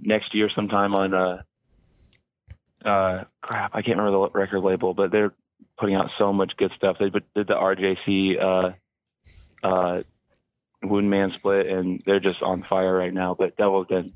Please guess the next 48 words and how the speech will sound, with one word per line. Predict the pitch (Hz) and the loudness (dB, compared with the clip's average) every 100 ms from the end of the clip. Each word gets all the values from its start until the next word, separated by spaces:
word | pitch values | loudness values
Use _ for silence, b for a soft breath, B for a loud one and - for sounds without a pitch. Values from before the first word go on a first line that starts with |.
| - | -4
uh, | 95 92 85 101 | 0 0 -2 -4
they | 98 | -2
came | 110 98 | 0 -2
on | 92 | -2
tour | 98 | -2
with | 95 | -2
us | 95 - | -2 -2
for | 95 92 - _ _ _ - - | -4 -4 -6 _ _ _ -8 -2
four | 98 | 0
days | 98 95 92 | 2 0 0
in, | 92 92 - _ _ _ _ _ _ 101 | -4 -4 -8 _ _ _ _ _ _ 0
uh, | 98 | 2
the | 95 | 2
Midwest, | 95 95 95 - | 0 2 0 0
and | 95 90 - _ _ _ _ _ 113 | -2 -4 -10 _ _ _ _ _ 0
that | |
was, | 113 107 - - | 0 0 -4 0
that's | 123 143 | 0 2
all | 135 | 0
that | 123 | 2
we | 117 | 2
really | 104 110 107 | 2 2 2
wanted | 104 107 113 | 2 2 0
to | 117 | 0
do, | 120 | 0
'cause | 117 | -2
we, | 107 107 | -4 -4
we | 110 113 | -2 -2
kinda | 120 120 | 0 0
wanted | 113 104 | 0 -2
to | - | -2
see | 107 | -2
the | 98 | -2
country | 98 98 98 - 107 101 | -6 -6 -6 -6 -6 -8
and | 95 | -12
just, | - | -12
like, | 95 90 _ _ _ _ _ _ _ | -8 -10 _ _ _ _ _ _ _
play | 110 107 | -2 0
with | 104 101 - | 0 -4 -4
the | 101 | -2
bands | 101 98 98 92 | 0 0 -2 0
that | 101 95 - _ _ _ _ _ 104 | 0 0 -2 _ _ _ _ _ -2
we, | 104 101 | 0 2
that | 107 95 _ | 0 0 _
people | - 107 | -2 0
who | 110 | 0
booked | 92 101 | 0 0
us | 110 | 0